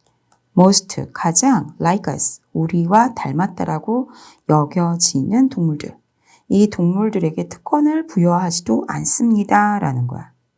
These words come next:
아시겠어요? 자, 요 뒤에는 별로 중요하진 않아.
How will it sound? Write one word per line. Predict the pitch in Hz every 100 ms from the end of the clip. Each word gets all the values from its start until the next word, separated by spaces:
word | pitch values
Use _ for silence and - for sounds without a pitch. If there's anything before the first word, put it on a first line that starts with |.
| _ _ _ _ _
아시겠어요? | - 180 165 165 196 - - -
자, | 202
요 | 208
뒤에는 | 208 - 214 262 240
별로 | 170 165
중요하진 | 170 - 190 202 -
않아. | 131 135 139 135